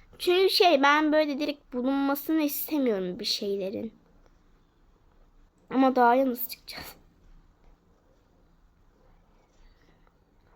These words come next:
Hadi ne olur çıksın. Hadi ne olur. Hadi. Hadi. Hadi. Hadi inşallah.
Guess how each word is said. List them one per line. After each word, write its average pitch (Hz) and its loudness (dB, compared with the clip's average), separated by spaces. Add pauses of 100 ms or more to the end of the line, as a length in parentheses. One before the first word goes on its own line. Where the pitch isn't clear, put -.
(100)
Hadi 269 0
ne 277 0
olur 277 2
çıksın. - -10 (120)
Hadi 277 -2
ne 294 0
olur. 277 2
Hadi. 330 0 (200)
Hadi. 339 0 (240)
Hadi. 330 0 (920)
Hadi 254 -10
inşallah. 220 -8